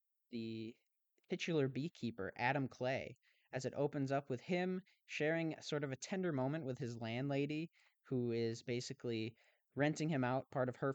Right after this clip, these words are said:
farm, her family farm, to raise his bees, have his apiaries, and just live a, a simple sort of country life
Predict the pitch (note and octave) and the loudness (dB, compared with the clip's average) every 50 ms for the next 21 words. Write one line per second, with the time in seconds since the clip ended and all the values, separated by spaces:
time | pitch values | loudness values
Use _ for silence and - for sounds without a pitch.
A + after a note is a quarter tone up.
0 | - _ B2 B2 B2 A#2+ B2 A#2+ A#2+ A#2+ B2 - _ _ _ B2 - - C3 B2+ | -2 _ -2 -2 0 -2 -2 -2 -2 -4 -4 -8 _ _ _ -14 -8 -4 -2 0
1 | B2 B2 A#2+ - - A#2+ A#2 A2+ A2 A2+ A2+ A2+ - - - A#2+ A2+ G#2 G#2+ - | 0 0 -2 -2 -4 -2 0 0 0 0 -2 -4 -6 -8 -6 -4 -4 -4 -4 -6
2 | - - C#3 C#3+ E3+ F3 - D#3 C#3+ C#3+ B2+ C3 C3 C3 C3 C3 C3 - - - | -8 -2 0 2 2 2 0 -2 -4 -2 0 0 2 2 0 0 -2 -6 -10 -18
3 | _ _ _ _ _ - C#3 D3 D3+ C#3+ A2 E2 B2 B2+ B2+ B2 B2 A#2+ A#2+ A#2+ | _ _ _ _ _ 0 2 2 2 2 0 0 0 -2 0 0 2 2 4 4
4 | A#2+ A#2+ A#2 A#2+ A#2+ B2 - - - B2+ A#2+ A#2 B2+ B2 - - C3+ C3 B2+ B2+ | 4 2 2 0 0 -2 -4 -8 -8 -6 -4 -2 -2 -2 -2 -2 0 0 0 2
5 | B2+ A#2+ A2+ A#2 - - _ _ _ _ E3 - - - A3+ A3 G#3 G#3+ G3 - | 2 2 2 0 -2 -6 _ _ _ _ -14 -10 -6 -4 -2 -2 0 -2 -2 0
6 | - D#3+ C#3 C3+ - - - D#3 D3+ - - C#3 B2 A#2+ A#2 A2+ G#2 G#2+ | 0 -2 -2 -2 -2 -2 -2 -2 -2 -2 0 0 2 4 4 4 2 0